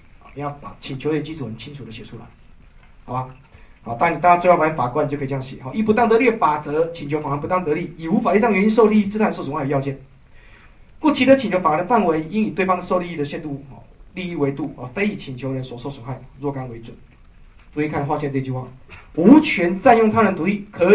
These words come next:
可能获得相当于租金之利益为社会通常的观念。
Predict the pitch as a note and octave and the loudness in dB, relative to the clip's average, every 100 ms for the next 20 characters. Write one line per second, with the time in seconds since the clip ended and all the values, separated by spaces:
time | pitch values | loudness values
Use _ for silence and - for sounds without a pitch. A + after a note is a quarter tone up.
0 | G#3+ - - F3 D3+ D3+ D3 D3 - - | 6 0 2 6 6 4 2 0 -6 -4
1 | - C#4 F3+ D3 C#3 C#3+ - - _ - | 6 8 8 4 0 -2 -16 -20 _ -20
2 | - - - - B3+ B3+ B3+ B3 A#3+ D#3+ | -20 -16 -2 2 4 2 2 2 2 -4
3 | D#3+ G#3 G3+ G#3 G3 F#3+ F3 F3+ G3+ F#3+ | -6 -4 -2 -2 -2 -4 -6 -4 -4 -2
4 | F#3 - C3+ C#3 - - F#3 F3 - D#3+ | -6 -4 -4 -2 0 2 2 0 -4 -8
5 | C#3 A#2+ C3 C3 C3 | -10 -10 -8 -8 -8